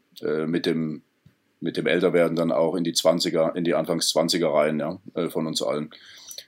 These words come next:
Da ist, äh, sehr, sehr viel passiert. Ähm, erzählen kann ich, ähm,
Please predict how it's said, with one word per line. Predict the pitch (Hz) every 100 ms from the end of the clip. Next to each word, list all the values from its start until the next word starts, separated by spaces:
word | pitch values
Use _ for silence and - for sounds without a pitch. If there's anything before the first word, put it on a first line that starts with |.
| _
Da | - 80
ist, | 95 - -
äh, | 101 95
sehr, | 85 107
sehr | 120 113
viel | 117
passiert. | 113 92 110 120 - _ _ _ _ _ _ _ _ _ _ _ _ _ - -
Ähm, | 101 104 101
erzählen | 104 95 113 143 165
kann | 147 139
ich, | 135 - -
ähm, | 120 123 120 120 117 113